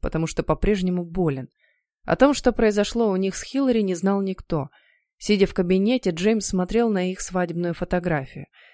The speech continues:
Из-за всего представленного альбома они выбрали именно эту.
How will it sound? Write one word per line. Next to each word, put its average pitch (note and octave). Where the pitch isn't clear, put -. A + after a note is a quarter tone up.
Из-за G3+
всего A3
представленного F3+
альбома G3+
они G#3
выбрали G#3
именно G#3
эту. F3+